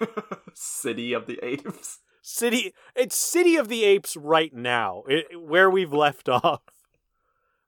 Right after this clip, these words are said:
Speaker 1: But I know the existence of Bad Ape tells us that other apes are becoming
Speaker 2: Mm-hmm.
Speaker 1: more aware. Like, there's some kind of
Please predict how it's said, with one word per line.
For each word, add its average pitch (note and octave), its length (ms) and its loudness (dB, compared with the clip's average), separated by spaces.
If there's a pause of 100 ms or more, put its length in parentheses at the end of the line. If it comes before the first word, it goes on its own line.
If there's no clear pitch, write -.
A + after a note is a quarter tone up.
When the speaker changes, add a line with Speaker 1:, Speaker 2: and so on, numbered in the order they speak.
Speaker 1:
But E3+ 200 4 (920)
I F#3 80 4
know A3 240 4
the C#4+ 160 -6
existence F#3 500 -2
of D3+ 160 -4
Bad B2+ 340 0
Ape C#3 300 -4
tells B2 460 -2
us C#3+ 420 -2 (260)
that B2+ 220 -2
other C3+ 340 -2
apes B2+ 380 -6
are B2 80 -4
becoming B2 680 -8 (160)
Speaker 2:
Mm-hmm. G2+ 360 -18 (440)
Speaker 1:
more C3 340 0
aware. A2+ 680 -4 (920)
Like, B2 180 -6
there's B2 180 -6
some B2 220 -6
kind A#2 260 -4
of G#2+ 200 -8